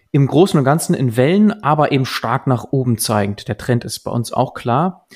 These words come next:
Du meintest ja eben direkt am Anfang, und ich bin dann ein paar Schritte zurück und du ja auch, jetzt Richtung Sommer. Das Event war im Sommer. Und ich meinte ja schon, wir haben damit kein Geld verdient erstmal.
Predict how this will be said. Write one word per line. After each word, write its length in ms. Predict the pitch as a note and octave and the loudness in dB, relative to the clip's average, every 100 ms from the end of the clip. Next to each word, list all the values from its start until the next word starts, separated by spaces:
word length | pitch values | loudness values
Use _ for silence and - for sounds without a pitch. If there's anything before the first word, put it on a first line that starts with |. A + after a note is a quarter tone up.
| - - | -20 -6
Du 80 | |
meintest 260 | B2+ D#3+ - | -2 0 0
ja 60 | D3 | -2
eben 320 | D#3+ D#3+ C#3 - | 0 -2 -4 -8
direkt 160 | C3+ - | -8 -4
am 100 | E3 | 0
Anfang, 300 | D#3+ - E3 | 0 0 -2
und 80 | C3+ | -4
ich 100 | - | -4
bin 120 | C#3 | -2
dann 100 | C3 | -2
ein 40 | B2 | -2
paar 100 | B2+ | -6
Schritte 240 | C#3 B2+ | -6 -8
zurück 220 | - D#3 | -6 -6
und 60 | B2 | -2
du 80 | C3 | 0
ja 160 | A#2+ | 2
auch, 340 | G#2 D3 D#3+ _ - | 2 0 -2 _ -12
jetzt 180 | - | -8
Richtung 300 | C3+ - A#2+ | -8 -4 -4
Sommer. 380 | A2 A#2 E3 G3 | 0 0 0 -2
Das 160 | C#3+ - | -4 -6
Event 280 | C3 C#3+ - | 0 0 2
war 180 | D#3+ | 0
im 100 | E3 | 0
Sommer. 420 | C#3+ D3+ G3+ A#3+ _ _ _ _ _ - | -2 -2 -2 -4 _ _ _ _ _ 2
Und 280 | D#3 D3+ | 2 2
ich 100 | - | -2
meinte 240 | E3 F#3 F3 | 0 0 2
ja 100 | E3 | 0
schon, 240 | - E3 | 2 0
wir 80 | C3 | 2
haben 80 | C#3+ | 0
damit 240 | C3+ - | 0 -2
kein 240 | - B2+ D#3+ | 0 2 4
Geld 180 | C3+ - | 2 0
verdient 280 | A#2+ A2 G#2 | -4 -4 -4
erstmal. 540 | A2 - A2+ D#3+ | -6 -4 -2 -2